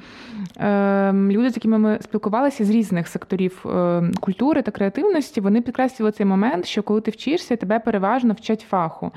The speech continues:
Тобто тебе, е, вчать там, як, ем, писати з натури, тебе вчать, от я вчилась на культурології, як проводити атрибуцію художнього твору, е, якісь такі речі, читаємо там історію мистецтва, м, але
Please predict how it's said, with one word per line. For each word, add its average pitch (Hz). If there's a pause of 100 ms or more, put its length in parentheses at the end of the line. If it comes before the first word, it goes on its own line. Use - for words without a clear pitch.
(300)
Тобто 185
тебе, 233
е, 214
вчать 226
там, 202
як, 214
ем, 185 (300)
писати 196
з 190
натури, 277
тебе 202
вчать, 202
от 185
я 185
вчилась 185
на 190
культурології, 202
як 190
проводити 185
атрибуцію 196
художнього 190
твору, 254 (520)
е, 202
якісь 202
такі 190
речі, 233
читаємо 202
там 185
історію 190
мистецтва, 220
м, 208
але 226